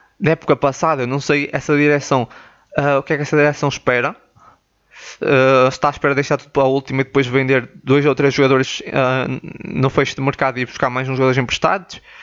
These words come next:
E é por estes, por aí que vamos começar, pelos jogadores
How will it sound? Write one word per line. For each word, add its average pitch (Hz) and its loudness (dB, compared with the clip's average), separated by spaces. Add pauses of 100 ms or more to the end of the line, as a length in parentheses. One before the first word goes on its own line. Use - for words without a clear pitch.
(240)
E 160 2
é 175 2
por 170 -4
estes, 170 0
por - -2
aí 165 2
que - -16
vamos 151 -2
começar, 151 0
pelos 131 -6
jogadores 139 2